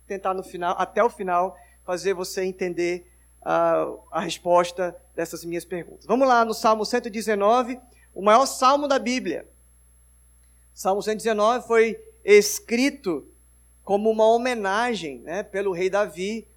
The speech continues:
uma homenagem à palavra de Deus. Foram escritos alguns salmos, cento e cinquenta salmos, e esse, o cento e dezenove, é muito interessante porque o Salmo cento e dezessete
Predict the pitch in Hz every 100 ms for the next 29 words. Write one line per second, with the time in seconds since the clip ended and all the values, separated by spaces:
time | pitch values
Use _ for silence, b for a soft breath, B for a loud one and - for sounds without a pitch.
0 | _ 175 202 208 247 214 202 240 220 247
1 | - 240 294 330 302 269 277 285 254 220
2 | 190 156 - - _ _ _ _ _ _
3 | _ _ _ _ _ _ _ _ 190 202
4 | 220 233 233 208 - - 226 247 247 254
5 | 240 - - - - 175 233 240 - 220
6 | 254 208 220 247 214 220 180 190 226 202
7 | - 202 220 190 202 196 247 208 - 214
8 | - 233 226 208 190 180 190 254 220 156
9 | - b b b 185 240 247 247 247 254
10 | - 208 202 214 208 208 - _ - 190
11 | 196 - 220 220 226 220 208 190 - 277
12 | 320 262 190 262 196 202 - - 220 247
13 | 247 - 139